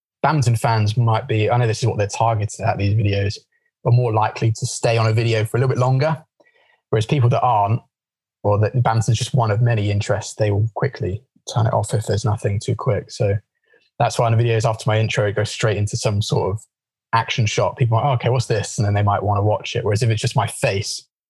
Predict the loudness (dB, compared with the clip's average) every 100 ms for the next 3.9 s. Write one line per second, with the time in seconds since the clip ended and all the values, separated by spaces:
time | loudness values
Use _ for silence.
0 | _ -2 2 2 2 0 2 2 2 2
1 | 2 2 2 2 2 0 0 0 -2 -4
2 | -6 -4 -2 0 2 0 -4 -12 -4 0
3 | 2 2 0 -2 -4 0 2 2